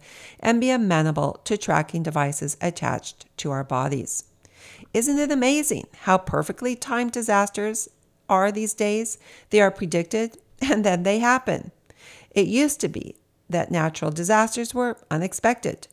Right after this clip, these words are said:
They were caused by nature, not by humans,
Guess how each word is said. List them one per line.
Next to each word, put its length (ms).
They 140
were 140
caused 340
by 120
nature, 500
not 320
by 140
humans, 560